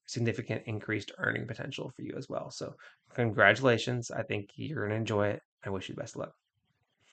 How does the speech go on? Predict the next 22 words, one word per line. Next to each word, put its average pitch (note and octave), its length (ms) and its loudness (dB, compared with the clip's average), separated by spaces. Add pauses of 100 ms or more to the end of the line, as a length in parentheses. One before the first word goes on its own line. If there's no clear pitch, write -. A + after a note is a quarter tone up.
(680)
All E3 140 6
right, E3 340 12
everybody. D#3 360 12
Well, D3+ 140 8
that B2+ 260 10 (160)
has D3+ 300 8
been C#3 680 8
this C3+ 480 6
episode A2+ 720 4 (160)
of C3+ 460 8
the - 300 -4
Engineering C3 540 4
Success - 260 -6
Podcast. A#2+ 640 2
As C#3 200 8
I C#3 80 8
mentioned, C3+ 500 6
book C3 340 6 (120)
is A#2 360 0
on A#2+ 220 4
the A2 100 2
way. A2+ 640 4